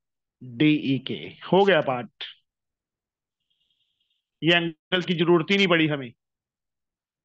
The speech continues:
B is equal to डीई, सीपी, सीटी से। अब दूसरा पार्ट, angle एबीडी। ये वाला एंगल greater than angle C करना है।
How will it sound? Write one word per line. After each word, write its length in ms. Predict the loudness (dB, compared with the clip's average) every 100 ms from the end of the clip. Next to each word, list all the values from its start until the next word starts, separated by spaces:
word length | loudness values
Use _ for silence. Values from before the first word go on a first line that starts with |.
| _ _
B 60 | -8 -4 -2
is 120 | -2
equal 220 | 0 2
to 100 | 2
डीई, 340 | 0 -4 -6 -18 _ _ _
सीपी, 680 | -4 -2 2 4 4 0 -6 _
सीटी 400 | -6 -6 -6 -12
से। 280 | -12 -20 _ _ _ _ _ _ _ _ _ _ _ _ _ _ _ _ 2
अब 340 | 4 4 0 -14 -20 -20 _ _ _ _ _ -2
दूसरा 320 | -2 2 0
पार्ट, 320 | 0 -4 -6 -6
angle 280 | -2 0
एबीडी। 480 | 0 -2 -4 -6 -12 _ _ _ _ _ _ _ _ _ _ -16
ये 200 | -4 0
वाला 220 | 2 0
एंगल 320 | -2 -8 -20 _ _ _ _ _ _ _ _
greater 340 | -6 -4 -2
than 220 | -2 -2
angle 260 | -4 -6 -6
C 140 | -10
करना 260 | -8 -10 -10
है। 200 | -12 -14